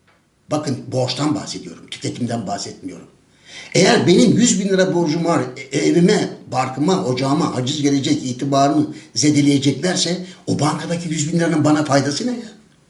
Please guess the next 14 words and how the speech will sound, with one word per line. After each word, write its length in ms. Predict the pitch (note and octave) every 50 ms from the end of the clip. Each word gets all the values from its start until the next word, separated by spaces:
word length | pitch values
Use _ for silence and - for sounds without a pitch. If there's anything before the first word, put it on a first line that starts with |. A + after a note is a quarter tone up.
| _ _ _ _ _ _ _ _ _ -
Satarım 480 | - - G#3+ G#3 E3+ - - B2 D#3+ F#3+
gider. 300 | A#3+ B3+ A3 F#3 - - - - _ _ _ _ _ _ _ -
Yani 200 | - - - - - - - -
kullanırım 500 | - F#3 G3 F#3 D3 B2 - - D3 E3+
gider, 260 | F3 F3 B3 G#3+ - D#3
öderim 360 | D3+ D3+ D3+ C#3+ F3+ - F#3
borcumu. 580 | F#3 F#3+ F#3 F#3+ F#3+ G3+ F#3 C3 - - - - - _ _ - - - - - A2
Ben 580 | G#2+ G#2 G#2+ F3+ G#3 A#3+ B3+ B3+ B3 - - -
devletin 880 | - A2+ G2+ C#3+ D3+ D3+ C#3 C#3 D3+ C#3+ - - A#3 B3+ B3 B3 B3 - - - - - - _ _ _ _ -
o 380 | F3+ G#3 A#3+ B3 A#3+ - - - A2+
yüz 240 | C3+ C#3 C3 - D3
otuz 420 | C#3+ - - - B3 A#3+ - D#3
milyar 600 | E3 D3+ C#3 C3+ C3+ C3+ D#3 E3+ D#3 C#3 A#2+ A2
doları 680 | C3 C3+ B2 B2 B2+ B2+ E3 G3+ G#3+ G#3+ - - -